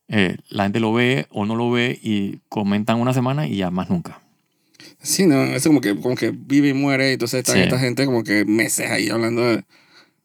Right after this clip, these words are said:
Speaker 2: de la
Speaker 1: Sí,
Speaker 2: misma serie y
Speaker 1: claro.
Speaker 2: la gente
Speaker 1: Y eso va creando expectativa, va creando,
Speaker 2: Sí.
Speaker 1: ¿sabes? Como que la necesidad de ver qué va a pasar en el siguiente capítulo y la gente habla, comenta, o sea, claro.
Speaker 2: Exacto, pero mira que el formato ese de Netflix da pie a series como Kaleidoscope,
Speaker 1: Oh,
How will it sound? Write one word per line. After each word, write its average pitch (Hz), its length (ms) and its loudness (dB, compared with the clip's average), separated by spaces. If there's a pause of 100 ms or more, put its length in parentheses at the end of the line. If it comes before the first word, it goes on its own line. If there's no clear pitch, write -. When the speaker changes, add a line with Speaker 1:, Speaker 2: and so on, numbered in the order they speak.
(120)
Speaker 2:
de 123 100 -4
la 113 60 0
Speaker 1:
Sí, 113 80 2
Speaker 2:
misma 117 180 2
serie 113 300 2
y - 20 4
Speaker 1:
claro. 92 160 6
Speaker 2:
la 110 60 0
gente 117 260 -2
Speaker 1:
Y 113 40 2
eso 113 160 4
va 110 120 2
creando 98 540 0 (400)
expectativa, 101 720 0
va 95 120 -2
creando, 98 400 0
Speaker 2:
Sí. 120 140 4
Speaker 1:
¿sabes? 104 200 4
Como 90 200 0
que - 80 -4
la 87 80 0
necesidad 95 460 -2
de 107 120 2
ver 107 100 2
qué 107 140 -4
va 98 100 0
a - 40 -2
pasar 98 360 -2
en 95 60 0
el 90 40 -2
siguiente 95 220 -2
capítulo 117 520 0
y 98 40 0
la 98 80 -4
gente 92 200 -8
habla, 107 360 0
comenta, 107 500 0
o 104 60 -4
sea, 101 200 -6
claro. - 240 -6 (720)
Speaker 2:
Exacto, 107 500 0
pero 123 140 0
mira 165 200 4
que 170 80 -2
el 127 80 0
formato 123 420 0
ese 135 160 0
de 127 60 0
Netflix 131 340 -4
da 120 320 0 (440)
pie 113 200 2
a 117 60 0
series 120 300 0
como 117 340 0
Kaleidoscope, 113 800 2
Speaker 1:
Oh, 98 220 2